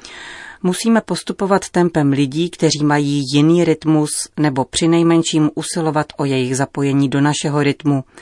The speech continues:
Je to velice krásná věc, kterou se musíme jako lidstvo učit,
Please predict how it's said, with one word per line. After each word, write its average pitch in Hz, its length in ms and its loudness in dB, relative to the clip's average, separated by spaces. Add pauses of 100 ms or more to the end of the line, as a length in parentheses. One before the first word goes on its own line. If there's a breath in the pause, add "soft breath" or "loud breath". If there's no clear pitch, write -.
(280 loud breath)
Je 160 100 2
to 156 140 -2
velice 139 360 0
krásná 139 540 -2
věc, 147 380 0
kterou 180 340 -2 (100)
se 208 80 0
musíme 175 440 0
jako 160 240 0
lidstvo 143 400 -4
učit, - 460 -6